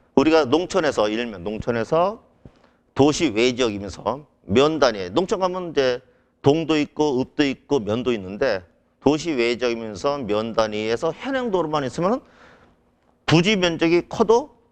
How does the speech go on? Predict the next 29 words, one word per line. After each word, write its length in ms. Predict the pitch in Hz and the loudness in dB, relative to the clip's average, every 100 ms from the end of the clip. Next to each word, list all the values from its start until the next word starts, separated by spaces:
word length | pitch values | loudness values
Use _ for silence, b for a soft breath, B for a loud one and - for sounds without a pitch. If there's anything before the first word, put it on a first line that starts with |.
| - | -2
건축 320 | 147 160 180 | 0 2 2
허가를 320 | 160 151 143 | 2 2 2
받는데 300 | 127 113 120 | 0 -2 -4
제한이 260 | 127 127 131 | -2 0 0
없었습니다. 600 | 117 214 185 120 90 82 - _ _ _ _ _ _ | -2 -4 -4 -6 -8 -10 -14 _ _ _ _ _ _
근데 180 | 151 151 | 2 2
이제 140 | 131 | 2
이것이, 440 | 127 139 175 185 b b b b - | 0 2 0 -2 b b b b 0
어, 800 | 104 101 98 95 92 87 85 - _ _ _ _ _ _ _ | 2 2 0 -2 -4 -8 -12 -18 _ _ _ _ _ _ _
수도권 420 | - - 165 175 | -8 0 2 4
일대가 720 | 127 113 113 117 131 131 - | 4 4 2 4 4 2 -2
비대해지면서 1200 | - 123 131 127 131 110 95 92 85 131 143 147 - | -4 0 2 0 -2 -4 -4 -8 -6 -6 -6 -10 -4
인구가 420 | 117 139 127 131 | 0 0 2 0
집중되고 720 | 127 - 139 127 113 110 120 | 0 -4 -4 0 0 2 0
여러 160 | 104 120 | 2 2
가지 200 | 123 117 | 0 -2
이제 220 | 117 123 | -4 -2
문제가 260 | 117 107 123 | -2 -2 -2
되니까 440 | 90 87 131 104 - b b b _ | -4 0 0 0 -8 b b b _
그리고 200 | 143 143 | 2 2
기존에 380 | 127 147 160 156 | 2 0 2 0
있는 200 | 147 139 | 0 -4
살던 280 | 120 190 165 | -4 -4 -2
분들이 320 | 143 180 233 - b b b b b _ _ _ _ | 0 2 0 -6 b b b b b _ _ _ _
여기에 640 | 107 156 175 185 185 190 185 | 4 4 4 4 6 6 2
주민들이 580 | - 147 160 170 175 175 | 0 -2 0 0 0 0
많이 280 | 139 135 156 | -2 -4 -4
살고 260 | 175 175 | -2 0
있는데 520 | 156 107 104 113 92 | 0 0 -2 -2 -2